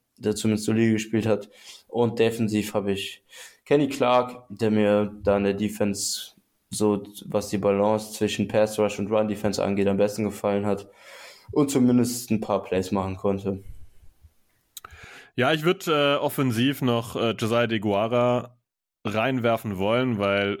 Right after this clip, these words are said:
Speaker 2: sollte man sich jemand draußen das All twenty-two angeschaut haben, er hat super geblockt. Ja, ihr habt einfach Namen schon genannt, die hätte ich auch nennen können, aber, äh, DeGuara hat wirklich einen guten Job gemacht an dem Tag, hat, äh, war als Vorblocker wieder super unterwegs.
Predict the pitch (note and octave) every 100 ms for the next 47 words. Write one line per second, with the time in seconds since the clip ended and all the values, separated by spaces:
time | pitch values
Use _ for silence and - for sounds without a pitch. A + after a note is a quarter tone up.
0 | G2+ A2 - A#2+ D3+ D3+ C3+ A#2+ A#2+ A#2+
1 | A2 G2 G#2 A2+ G#2 - G#2 G#2+ A2 G2+
2 | - B2 B2 A#2 A2+ - A2 G#2+ A#2 A2
3 | A2 A2 - - E2 F#2+ G#2+ - - -
4 | _ G#2 G#2 A#2+ E3 A#2+ G2+ G#2 - -
5 | - _ F#2 G2 G#2+ - - A2+ A#2 A#2
6 | C3 C3 C3+ B2+ - - - - - A#2+
7 | B2 C#3+ - B2+ A#2+ A2 A#2 C3+ B2+ B2+
8 | B2+ B2 A#2+ G#2 G2 G2 F#2+ F#2+ F#2 F#2+
9 | G2+ G#2 G#2+ G#2+ G#2+ - - G#2+ A2 -
10 | G#2+ F3 C3+ D3 - C3 B2 A#2+ A#2+ A#2
11 | A#2+ A2+ A2 G#2+ - G#2 G2 G2 F#2+ G2
12 | F#2+ F#2 - - A#2+ A2+ A2+ A2+ G#2+ G#2
13 | G#2+ C3+ A#2+ A2+ A2 G#2 G#2 - -